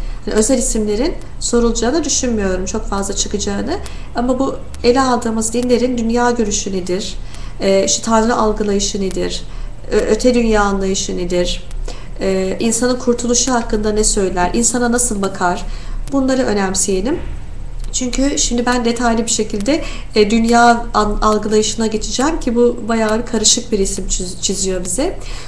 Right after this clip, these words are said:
Öncelikle zihnimizde şu olsun. Mani iki yüz yirmilerde, işte iki yüz on altı doğumlu, buna yirmi eklesek otuz altılarda öğretisini açığa çıkardığında etrafta başka dinler vardı.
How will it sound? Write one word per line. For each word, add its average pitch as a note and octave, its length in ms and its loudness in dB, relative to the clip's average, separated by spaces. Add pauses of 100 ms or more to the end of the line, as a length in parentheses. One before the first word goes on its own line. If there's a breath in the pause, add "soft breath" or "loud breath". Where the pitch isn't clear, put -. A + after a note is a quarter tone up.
(100)
Öncelikle D4+ 460 4
zihnimizde D4 520 2
şu C#4 160 2
olsun. - 460 0 (360 loud breath)
Mani D4 400 2 (220)
iki C4 240 2
yüz C#4 240 4
yirmilerde, B3 920 2
işte - 340 -2
iki - 240 -4
yüz A#3+ 120 0
on B3 100 0
altı G#3+ 340 -2
doğumlu, G3 500 -2
buna A3 140 0
yirmi A#3+ 300 2
eklesek G#3 540 -4 (360 loud breath)
otuz A#3 280 0
altılarda B3 800 2 (280 loud breath)
öğretisini B3 580 4
açığa A#3 360 0
çıkardığında A3+ 920 0 (240 loud breath)
etrafta A3+ 440 0
başka D4 320 2
dinler D4 360 2
vardı. G#3 460 0